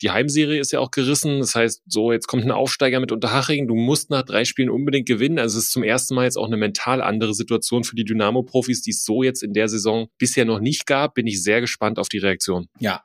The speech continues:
Speaker 2: genau richtig, äh, analysiert. Ich fand die, den Wortlaut von Alex Ende auch interessant. Äh, wenn Dynamo seine Qualität, äh, auf den Platz bringt, dann werden sie nicht zu verhindern sein.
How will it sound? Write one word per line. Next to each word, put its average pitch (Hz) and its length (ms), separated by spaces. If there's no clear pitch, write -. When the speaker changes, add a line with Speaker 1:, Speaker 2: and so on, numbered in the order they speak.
Speaker 2:
genau 113 240
richtig, 120 500
äh, 107 80
analysiert. 110 720
Ich - 120
fand 120 240
die, 113 320
den 110 220
Wortlaut 120 460
von 113 180
Alex 110 300
Ende 127 240
auch 117 120
interessant. 117 580
Äh, 107 180
wenn 113 140
Dynamo 113 380
seine 110 240
Qualität, 110 640
äh, 104 180
auf 95 180
den 104 140
Platz - 280
bringt, 113 220
dann 104 180
werden 117 240
sie 110 120
nicht 131 380
zu 127 140
verhindern 139 480
sein. 139 340